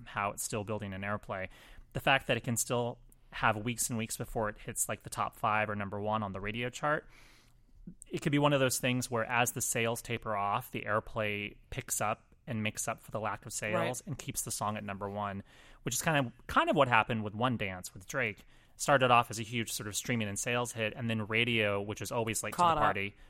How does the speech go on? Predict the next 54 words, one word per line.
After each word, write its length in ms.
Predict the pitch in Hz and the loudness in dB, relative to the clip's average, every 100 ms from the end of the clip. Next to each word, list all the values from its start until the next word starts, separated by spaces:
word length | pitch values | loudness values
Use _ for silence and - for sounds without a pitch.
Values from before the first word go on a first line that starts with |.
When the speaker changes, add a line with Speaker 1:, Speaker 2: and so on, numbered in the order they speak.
| - - | -8 2
Speaker 1:
finally 260 | 113 101 | 2 2
caught 240 | - 98 101 | -2 0 2
up. 360 | 98 - - - _ _ _ _ - - - | 0 -4 -14 -14 _ _ _ _ -12 -8 2
Um, 320 | 175 156 147 - - | 4 6 4 -2 -4
as 180 | - 214 | 0 2
for 120 | - | 2
the 80 | 202 | 4
rest 160 | 190 - | 4 4
of 40 | |
the 60 | 185 | 4
Hot 120 | 196 | 4
one 80 | 185 | 4
hundred's 240 | 196 180 - | 0 0 0
top 200 | 175 - | -2 -2
ten, 400 | - 214 226 220 | 0 2 2 2
last 280 | 160 165 - | 4 4 2
week's 180 | 160 - | -2 -4
number 200 | 135 123 | -2 0
one, 500 | 147 254 339 349 285 | 2 2 0 -8 -4
Sia's 440 | - - 151 135 | -2 0 0 -2
Cheap 240 | - 147 - | -4 -8 -8
Thrills, 520 | 180 190 196 196 190 - - - | -4 0 0 0 -4 -6 -20 -2
slips 360 | - 233 220 | 2 2 2
to 80 | - | 0
number 220 | 180 160 | 0 -2
two, 380 | 156 - 208 208 | -4 -2 0 0
while 280 | 190 165 170 | 4 4 4
most 520 | 180 190 262 - - | 4 2 4 4 2
of 100 | 202 | 0
the 60 | 180 | 0
rest 200 | 180 - | 0 -2
of 40 | |
the 60 | 170 - | -4 0
top 200 | 143 - | -2 0
ten 280 | 165 160 | -2 -2
is 80 | 143 | -4
pretty 220 | - 127 123 | -6 -6 -4
static. 360 | - 139 143 | 2 2 2
It's 140 | 131 - | -2 -2
not 120 | 120 | -2
a 40 | |
terribly 680 | 110 - 160 160 160 147 135 | -4 -8 -4 -2 -2 -2 -4
interesting 420 | 139 - - 120 | -6 -8 -6 -6
chart 320 | - 131 127 - - - - | 0 0 0 -4 -20 -20 -4
outside 580 | 131 - - 214 254 147 | -2 0 4 6 6 6
of 100 | 123 | 4
number 220 | 117 113 | 0 0
one. 160 | 123 208 | 2 2
Speaker 2:
I 60 | |
mean, 240 | 202 202 190 | 2 2 2
that 120 | 190 | 2
number 240 | 202 202 | 2 2
one 260 | 160 208 302 | 4 4 4
is, 360 | 185 165 - | 2 -2 -8